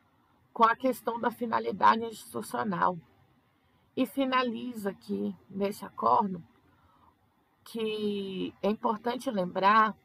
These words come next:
que, além da história da saúde de,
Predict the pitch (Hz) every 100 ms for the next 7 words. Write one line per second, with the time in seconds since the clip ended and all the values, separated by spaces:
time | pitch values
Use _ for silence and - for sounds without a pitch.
0 | _ _ _ _ _ 220 202 220 254 226
1 | - - 202 220 202 170 180 - _ _
2 | _ - 180 196 - 202 196 185 185